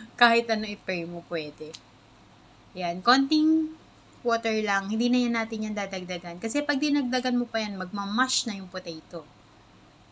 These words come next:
So, pag may potato na, ingat-ingat sa paghalo.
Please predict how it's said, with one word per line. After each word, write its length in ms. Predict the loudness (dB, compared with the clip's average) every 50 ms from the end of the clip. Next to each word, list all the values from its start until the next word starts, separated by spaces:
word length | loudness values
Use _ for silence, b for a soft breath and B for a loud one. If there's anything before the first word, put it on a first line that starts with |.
| -20 -20 -20 -20 -20 -20 -20 -20 -20 -20 -20 -20 -20 -20 -20 -20 -20 -20 -20 -20 -20 -20 -20 -20 -20 -20 -20 -20 -20 -20 -20 -20 -20 -20 -20 -20 -20 -20 -20 -20 -20 -20 -20 -20 -20 -16
So, 480 | -6 0 2 2 2 4 2 0 -2 -2
pag 160 | -2 0 2
may 160 | 2 2 2
potato 480 | 2 0 -2 0 0 0 0 0 0 0
na, 400 | -2 -2 -2 -4 -6 -6 -8 -12 -18 -20 -10 -2 2
ingat-ingat 560 | 4 4 4 4 0 -4 -6 -6 -8 -10 -10
sa 80 | -10
paghalo. 800 | -8 -8 -8 -8 -10 -10 -12 -12 -12 -12 -10 -10 -10 -10 -10 -12